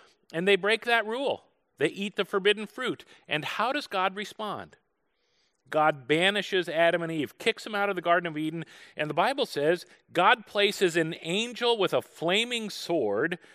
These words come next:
to guard the way back into the Garden of Eden so that Adam and Eve wouldn't eat the tree of life and be able to live forever. This is divine retribution, we think.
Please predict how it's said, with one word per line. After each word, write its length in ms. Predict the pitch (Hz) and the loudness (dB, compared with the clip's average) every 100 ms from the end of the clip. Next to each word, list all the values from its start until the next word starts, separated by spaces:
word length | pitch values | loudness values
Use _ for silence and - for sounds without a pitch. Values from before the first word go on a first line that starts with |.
| _ - | _ -6
to 100 | 170 | -4
guard 400 | 151 185 208 180 | 4 4 4 4
the 100 | 170 | 4
way 280 | 170 175 156 | 6 4 2
back 480 | 117 175 202 - - | 0 0 0 -2 -6
into 420 | 180 240 262 233 | -2 -2 -4 -4
the 120 | 175 147 | -4 0
Garden 280 | 131 147 | 0 0
of 80 | 135 | -4
Eden 320 | 139 170 202 180 - | -4 -4 -4 -10 -16
so 180 | - 202 | 0 4
that 140 | 190 190 | 6 6
Adam 280 | 208 240 | 6 2
and 80 | 233 | 0
Eve 220 | 220 214 | -2 0
wouldn't 300 | 175 202 202 | 2 2 2
eat 200 | 180 190 | -8 -8
the 80 | - | -6
tree 220 | - 202 | -6 -2
of 140 | 196 160 | 0 2
life 260 | 170 175 | 2 2
and 80 | 170 | 0
be 140 | 156 156 | -2 0
able 140 | 160 | 0
to 60 | 160 | 2
live 300 | 139 143 135 | 4 2 0
forever. 560 | - 170 185 147 90 - - - | -6 0 0 0 -6 -12 -20 -8
This 200 | 156 190 | -4 -2
is 120 | 156 | -4
divine 720 | 139 170 139 127 135 156 151 | 0 0 2 0 2 0 2
retribution, 840 | 139 156 190 175 214 285 - 120 | 0 2 -2 -2 -4 -6 -6 -8
we 100 | 101 | -8
think. 400 | - 80 - _ | -12 -16 -20 _